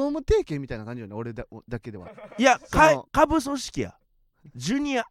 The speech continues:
Speaker 1: <laughs>
Speaker 2: 村田スポーツクラブのジュニア。
Speaker 1: うん。でも、覚えてます？これがなんで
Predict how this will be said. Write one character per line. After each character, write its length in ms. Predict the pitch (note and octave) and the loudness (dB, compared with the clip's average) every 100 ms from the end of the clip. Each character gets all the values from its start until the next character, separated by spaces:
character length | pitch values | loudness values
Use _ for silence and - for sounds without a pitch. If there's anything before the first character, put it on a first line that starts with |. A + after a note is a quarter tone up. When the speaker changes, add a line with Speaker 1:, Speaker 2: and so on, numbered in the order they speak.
| _ _ | _ _
Speaker 1:
<laughs> 680 | C#3 D#3 C#3+ D3 - - - | -12 -10 -8 -10 -12 -12 -6
Speaker 2:
村 220 | E3 G#3 | 0 2
田 160 | A3 A#3 | 0 -4
ス 100 | - | -4
ポ 120 | B3 | -6
ー 20 | |
ツ 80 | B3 | -4
ク 80 | C3+ | -2
ラ 80 | A3+ | -2
ブ 80 | D3+ | -2
の 140 | F#3 | -4
ジ 160 | C3 E3+ | -2 -4
ュ 20 | |
ニ 180 | E3 D3+ | -2 -4
ア。 120 | B2 _ | -6 _
Speaker 1:
う 40 | |
ん。 20 | A3+ | 0
で 100 | F#4 | 2
も、 400 | F4+ D4 C#3+ A#2+ _ _ - | 2 2 0 -4 _ _ -4
覚 200 | D4+ F#4 | 0 0
え 40 | |
て 120 | F#4+ F#4+ | 0 -4
ま 100 | G4 | -4
す？ 180 | C3 | -6
こ 140 | B2+ F#3+ | -6 -2
れ 140 | G3 | 0
が 120 | G3 | 0
な 200 | E3 D#3 | -2 -2
ん 80 | E3 | -4
で 320 | E3+ F3+ F3+ | -6 -6 -8